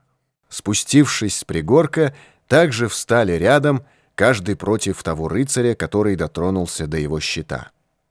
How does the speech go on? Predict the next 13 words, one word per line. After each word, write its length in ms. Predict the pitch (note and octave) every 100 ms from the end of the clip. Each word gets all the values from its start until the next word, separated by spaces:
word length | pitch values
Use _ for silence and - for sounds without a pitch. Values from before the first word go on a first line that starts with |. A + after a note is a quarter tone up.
| _ _ _ _ _
Заиграли 580 | B1 D2 G#2 A2 D3 C#3
трубы 540 | - G2+ C3+ C3 A#2
и 160 | A2+ G2+
рожки, 640 | F#2+ E2+ - - D3 D#3+ - _ -
и 100 | A2+
противники 680 | - G2 - D#3 C#3 C3 A#2
помчались 640 | G2 F2+ - A2+ A2+ F#2
друг 320 | - F#2+ F#2
на 100 | F2+
друга. 480 | D#2 E2 D#2 D2 - - _ _
Схватка 500 | - G#2+ A#2 A#2 A2
продолжалась 680 | F2+ F2+ F2 F#2 F#2+ F2 -
недолго. 540 | E2 E2 D2 C2 G#1